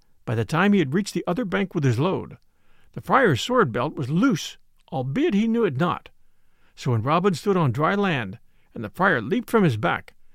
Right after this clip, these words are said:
the yeoman grabbed hold of the sword so that the blade, sheath, and strap came away from the holy man, leaving him without a weapon. "Now then," quoth merry Robin,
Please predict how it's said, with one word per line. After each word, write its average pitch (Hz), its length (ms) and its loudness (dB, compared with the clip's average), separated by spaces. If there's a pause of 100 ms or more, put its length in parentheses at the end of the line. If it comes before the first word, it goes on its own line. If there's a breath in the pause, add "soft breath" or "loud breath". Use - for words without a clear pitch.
(280)
the - 100 -8
yeoman 165 380 2
grabbed 143 300 0
hold 220 240 -2
of 254 120 -4
the 233 80 -2
sword 165 360 -2
so 160 120 -4
that 139 160 -4
the 135 80 -8
blade, 190 420 0 (240)
sheath, 208 400 -4 (160)
and 220 220 2
strap - 380 -4 (300)
came 185 220 2
away 190 200 2
from 233 160 -6
the 190 100 2
holy 185 220 4
man, 117 340 -2 (440)
leaving 160 260 4
him 233 180 4
without 135 220 2
a 127 40 0
weapon. 190 380 -4 (2000)
"Now 311 180 6
then," 139 320 2 (640)
quoth 165 240 4
merry 151 260 4
Robin, 117 440 -2